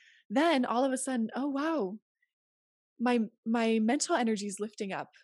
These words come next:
I have more energy." And then you have more energy to be more disciplined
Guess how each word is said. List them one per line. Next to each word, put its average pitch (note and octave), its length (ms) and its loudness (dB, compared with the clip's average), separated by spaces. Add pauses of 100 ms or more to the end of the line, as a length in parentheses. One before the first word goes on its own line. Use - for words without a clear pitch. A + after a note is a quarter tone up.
(420)
I A3+ 60 0
have C#4+ 220 0
more D4+ 160 0
energy." G3+ 500 -4
And A3+ 120 2
then D#4 240 4
you B3 140 2
have C#4 340 -2
more E4 320 -4
energy G#3 540 -2
to A3+ 100 -2
be C4+ 260 2
more A#3+ 200 2
disciplined G3 680 -6